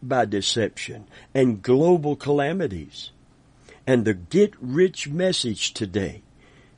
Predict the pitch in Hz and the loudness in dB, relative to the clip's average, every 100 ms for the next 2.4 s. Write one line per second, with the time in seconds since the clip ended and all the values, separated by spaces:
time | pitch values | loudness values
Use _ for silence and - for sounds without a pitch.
0 | _ _ 123 185 - 139 117 156 123 151 | _ _ 0 2 2 -2 2 0 4 2
1 | 175 117 90 92 - 92 87 92 - - | 4 0 0 -2 -4 -6 -6 -6 -6 -4
2 | 131 - - - | -6 -6 -12 -12